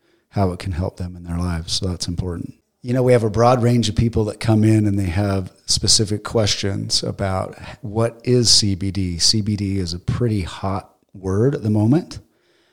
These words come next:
And I think there's a fair amount of information out there that is, can be misleading at some times. Uh, it's important for people to, to know what it is,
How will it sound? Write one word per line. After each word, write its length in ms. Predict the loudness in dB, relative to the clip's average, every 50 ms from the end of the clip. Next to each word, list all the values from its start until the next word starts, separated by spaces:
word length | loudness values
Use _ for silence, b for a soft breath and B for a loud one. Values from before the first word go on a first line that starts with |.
| _ _ _ _ _ _ -6
And 440 | -4 -2 0 0 -2 -2 -2 -2 -4
I 80 | -4
think 200 | -4 -4 -4 -4
there's 220 | -4 -4 -4 -4 -6
a 60 | -8
fair 540 | -10 -14 -14 -14 -6 -2 0 0 2 2 0
amount 320 | 0 0 0 0 -2 -2
of 100 | 0 -2
information 580 | -2 -2 -2 -2 -2 -2 0 0 -2 -2 -2 -4
out 240 | -4 -6 -6 -6
there 260 | -4 -4 -2 -2 -2 -4
that 440 | -4 -4 -6 -8 -8 -10 -12 -10
is, 340 | -8 -8 -6 -4 -2 -4 -4 -4 -6 _ -12
can 200 | -8 -6 -6 -6
be 120 | -6 -8
misleading 680 | -10 -8 -4 -2 -2 -2 -2 -2 -2 -2 -2 -4 -4 -4
at 100 | -2 -2
some 240 | -2 0 -2 -4 -4
times. 640 | -4 -6 -6 -6 -6 -6 -8 -8 -10 -10 -10 -10
Uh, 580 | -8 -8 -8 -8 -8 -8 -10 -12 -12 -16 -18 -18 _ _ _ _ _ _ _ _ _ -18 -18 -18
it's 180 | -16 -12 -8 -8
important 380 | -6 -4 -2 -2 -2 -4 -6
for 100 | -6 -2
people 340 | 0 0 -2 -2 -4 -14 -12
to, 160 | -10 -10 -10 b b b b b b b b b _ -6
to 100 | -4 -2
know 240 | 0 0 0 0
what 360 | -2 -2 -4 -4 -2 -2 -2 -2
it 120 | -2 -4
is, 480 | -6 -8 -10 -8 -6 -4 -4 -4 -4